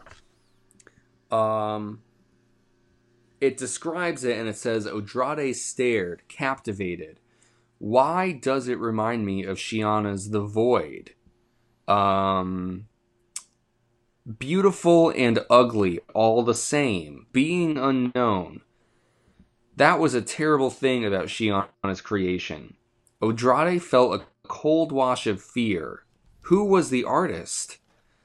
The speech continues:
I've no idea. One of my predecessors took it from a planet we were destroying. Does it interest you? It's the wild thing no one can govern."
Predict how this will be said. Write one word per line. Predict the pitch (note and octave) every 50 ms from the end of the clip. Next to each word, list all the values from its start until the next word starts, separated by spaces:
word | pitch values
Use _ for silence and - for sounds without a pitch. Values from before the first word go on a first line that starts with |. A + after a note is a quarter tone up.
| _ _ _ _ -
I've | G#2+ A#2 A#2 A#2
no | A#2 B2+ D3+ E3+ F3 E3+
idea. | D#3+ D3 C3+ A#2 A#2+ A2+ G#2 F#2 E2 D#2 D2+ - _ _ _ _ _ _ _
One | - A2 A#2+ C#3+ D#3
of | D#3+ D3+
my | D#3 D3+ D3
predecessors | C#3 - D3 C3 A#2+ A2 - - A2+ G2+ - - G#2+ F#2+ -
took | - B2 A2+ A2
it | A2+ G2 G2
from | - G#2+ G2+
a | G2 F#2+
planet | - - - A2+ A2+ G#2+ G#2+ F#2
we | F2 F#2+ F#2
were | F#2+ F#2+ F2+
destroying. | - - - - - B2+ A#2 A2 G2+ E2+ D2 B1 G#1 - - _ _ _ _ _ _ _
Does | - A#2 A#2 A2
it | G#2+ A2
interest | D3+ F3 E3 - G#2+ - - - -
you? | F2 - - - _ _ _ _ _ _ _ _ _ _ _ _ _ _ _ _ _ _ _ _ _ _ _ _ _ _ _ _ _ _ - _ -
It's | A#2 G#2 -
the | - - G#2
wild | F#2+ F#2 F#2+ G2+ G#2 A2+ C3 C#3 C#3 C3+ C3 -
thing | - - - C#3+ B2 A2 G2 F#2 F#2 F2+ F#2+ G#2+
no | - F#2+ G2+ G2+ G#2+ A2 A2+
one | A2 G#2 A2 G#2+ G#2+ G#2+ G2+
can | - A2 G2 F#2+ F2+
govern." | G2 - G#2 F#2 F2+ E2 D#2+ C2+ B1+ - - _